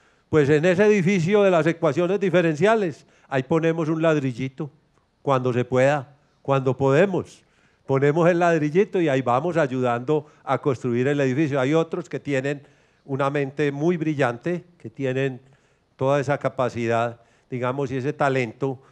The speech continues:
de hacer esa, ese, ese trabajo. Entonces,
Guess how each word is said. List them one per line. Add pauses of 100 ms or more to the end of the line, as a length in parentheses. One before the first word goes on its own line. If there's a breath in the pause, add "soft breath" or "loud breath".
(220 soft breath)
de
hacer
esa,
ese,
ese
trabajo.
Entonces,